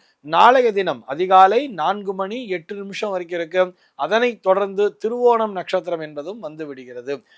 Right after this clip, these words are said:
இந்த நாள் முழுவதுமே ஒரு சித்தயோகம் கூடிய நாளாக அமைந்திருக்கிறது. இது போக பஞ்சாங்கத்திலே வரக்கூடிய யோகம் அப்படின்னு சொல்லி பார்த்தோம்னா இன்னைக்கு சாத்தியம் அப்படிங்கிற ஒரு யோகத்தை கொடுத்திருக்கா.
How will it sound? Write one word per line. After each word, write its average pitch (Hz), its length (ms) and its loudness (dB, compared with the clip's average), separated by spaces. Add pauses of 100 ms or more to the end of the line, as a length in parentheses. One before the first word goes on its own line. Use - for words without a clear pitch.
இந்த 147 240 -6
நாள் 185 400 4
முழுவதுமே 208 680 -2
ஒரு 156 320 -6
சித்தயோகம் 196 600 2
கூடிய 170 300 -8
நாளாக 156 720 -2
அமைந்திருக்கிறது. 160 920 -6 (220)
இது 175 180 -4
போக 233 360 2
பஞ்சாங்கத்திலே 254 840 4
வரக்கூடிய 202 580 0 (100)
யோகம் 196 260 2
அப்படின்னு 170 320 -10
சொல்லி 165 180 -12
பார்த்தோம்னா 160 480 0 (320)
இன்னைக்கு 165 320 -14
சாத்தியம் 214 760 6
அப்படிங்கிற 180 380 -6
ஒரு 156 220 0
யோகத்தை 160 280 -4
கொடுத்திருக்கா. 156 540 2